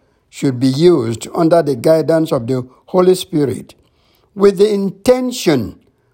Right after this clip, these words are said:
of building each other and not for destruction of brothers and sisters.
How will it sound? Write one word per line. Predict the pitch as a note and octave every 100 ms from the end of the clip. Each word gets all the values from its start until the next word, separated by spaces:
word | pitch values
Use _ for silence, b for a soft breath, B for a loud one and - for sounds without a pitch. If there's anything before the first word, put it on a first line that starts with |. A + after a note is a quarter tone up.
| -
of | C#3 A#2+
building | D3+ F#3 F3+ F3
each | F3 F#3
other | D3 D3+ B2+ G2+ - _ _ -
and | C#3+ C3+
not | D#3
for | D3+ C#3+
destruction | A2+ A#2 - D3+ D3+ D#3+
of | C3 A2
brothers | G#2+ C#3 C#3 C#3+ B2 - _ _ _
and | C3+ A#2+
sisters. | A2 - B2 - G#2+ G#2 - - -